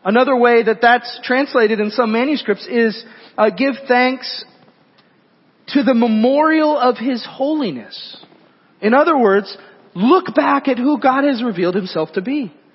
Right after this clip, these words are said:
consistently over and over and over again. And then praise him. Praise him together, not just in an individual basis, but corporately.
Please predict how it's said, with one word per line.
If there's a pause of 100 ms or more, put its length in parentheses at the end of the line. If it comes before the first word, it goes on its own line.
(100)
consistently
over
and
over
and
over
again. (960)
And
then
praise
him. (960)
Praise
him
together, (120)
not
just
in
an
individual
basis,
but
corporately.